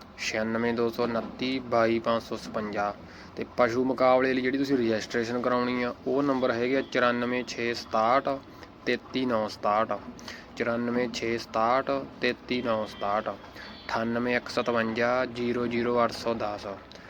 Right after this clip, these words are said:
ਅਠਾਨਵੇਂ ਇੱਕ ਸਤਵੰਜਾ ਜ਼ੀਰੋ ਜ਼ੀਰੋ ਅੱਠ ਸੌ ਦਸ, ਇਹ ਰਜਿਸਟ੍ਰੇਸ਼ਨ ਵਾਲੀ ਨੰਬਰ ਆ। ਤੇ ਉਸ ਤੋਂ ਬਾਅਦ ਮੇਲੇ ਸੰਬੰਧੀ ਕੋਈ ਵੀ ਤੁਸੀਂ ਜਾਣਕਾਰੀ ਆ, ਲੈਣੀ ਆ, ਕਿਸੇ ਵੀ ਤਰ੍ਹਾਂ ਦੀ ਕੋਈ ਮੇਲੇ ਸੰਬੰਧੀ A to Z ਜਾਣਕਾਰੀ ਤੁਸੀਂ ਲੈਣੀ ਚਾਹੁੰਦੇ ਹੋ,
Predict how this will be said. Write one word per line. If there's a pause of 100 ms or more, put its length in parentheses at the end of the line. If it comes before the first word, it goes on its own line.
(220)
ਅਠਾਨਵੇਂ
ਇੱਕ
ਸਤਵੰਜਾ
ਜ਼ੀਰੋ
ਜ਼ੀਰੋ
ਅੱਠ
ਸੌ
ਦਸ, (140)
ਇਹ
ਰਜਿਸਟ੍ਰੇਸ਼ਨ
ਵਾਲੀ
ਨੰਬਰ
ਆ। (440)
ਤੇ
ਉਸ
ਤੋਂ
ਬਾਅਦ
ਮੇਲੇ
ਸੰਬੰਧੀ
ਕੋਈ
ਵੀ
ਤੁਸੀਂ
ਜਾਣਕਾਰੀ
ਆ, (120)
ਲੈਣੀ
ਆ,
ਕਿਸੇ
ਵੀ
ਤਰ੍ਹਾਂ
ਦੀ
ਕੋਈ
ਮੇਲੇ
ਸੰਬੰਧੀ
A
to
Z
ਜਾਣਕਾਰੀ
ਤੁਸੀਂ
ਲੈਣੀ
ਚਾਹੁੰਦੇ
ਹੋ,